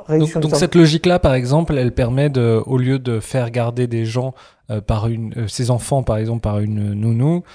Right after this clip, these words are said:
Speaker 2: euh, de pouvoir les garder soi-même. C'est, cette logique-là, c'est de réduire le temps de travail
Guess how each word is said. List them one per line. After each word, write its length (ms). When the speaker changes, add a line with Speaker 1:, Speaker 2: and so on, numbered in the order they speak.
Speaker 2:
euh, 100
de 80
pouvoir 300
les 100
garder 640
soi-même. 640
C'est, 160
cette 560
logique-là, 460
c'est 200
de 120
réduire 260
le 140
temps 100
de 40
travail 360